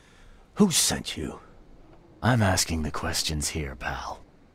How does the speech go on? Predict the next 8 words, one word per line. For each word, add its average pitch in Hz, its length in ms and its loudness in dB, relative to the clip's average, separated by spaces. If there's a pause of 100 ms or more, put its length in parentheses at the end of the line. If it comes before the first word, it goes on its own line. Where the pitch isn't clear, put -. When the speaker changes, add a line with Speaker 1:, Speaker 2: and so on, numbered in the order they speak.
(200)
Speaker 1:
Yeah, 69 420 -2
well, 62 360 -2
first - 500 2
tell 127 260 6
me 95 180 0
who 165 200 6
you 120 260 2
are. 65 400 -4